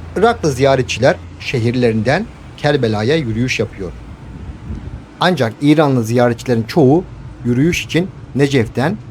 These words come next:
Kerbela'ya giden rotayı seçiyor. Bazılarına göre yolculuğa başlamak için en iyi zaman Safer ayının on altıncı günü imiş. Böylece Kerbela'daki ziyaretlerimizi tamamlamış bulunuyoruz.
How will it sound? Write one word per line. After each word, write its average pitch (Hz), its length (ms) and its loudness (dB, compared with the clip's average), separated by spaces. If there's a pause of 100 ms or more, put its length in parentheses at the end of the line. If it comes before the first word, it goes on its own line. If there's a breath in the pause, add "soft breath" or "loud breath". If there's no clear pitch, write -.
(160)
Kerbela'ya 123 540 2
giden 127 320 -2
rotayı 120 320 -2
seçiyor. 104 440 -6 (1300)
Bazılarına 147 460 4
göre 123 260 0
yolculuğa 123 540 0
başlamak 120 420 0
için 156 300 -4 (160)
en 147 140 4
iyi 110 200 0
zaman 117 360 0 (300)
Safer - 380 0
ayının 123 360 2 (260)
on 135 140 2
altıncı 110 420 -2
günü 120 200 0
imiş. 110 440 -4 (1400)
Böylece 160 560 4 (200)
Kerbela'daki 120 760 0
ziyaretlerimizi 113 880 0
tamamlamış 120 640 -2
bulunuyoruz. 117 520 -2